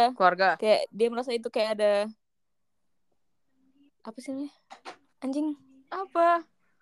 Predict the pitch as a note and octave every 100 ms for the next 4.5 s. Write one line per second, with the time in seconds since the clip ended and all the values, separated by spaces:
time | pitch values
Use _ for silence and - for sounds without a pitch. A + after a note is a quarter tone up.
0 | _ _ _ _ _ _ - A3+ A3+ A3+
1 | A3+ A3+ A3 A#3 G#3 G#3+ G#3 F#3+ F#3 F#3
2 | G3 G3+ G#3+ A3 A3 G#3 A#3+ A#3 A#3+ A#3+
3 | A3+ G#3+ A3+ A3+ A#3 A#3 B3 A3 A#3+ A#3
4 | E3+ D#3 D#3 F3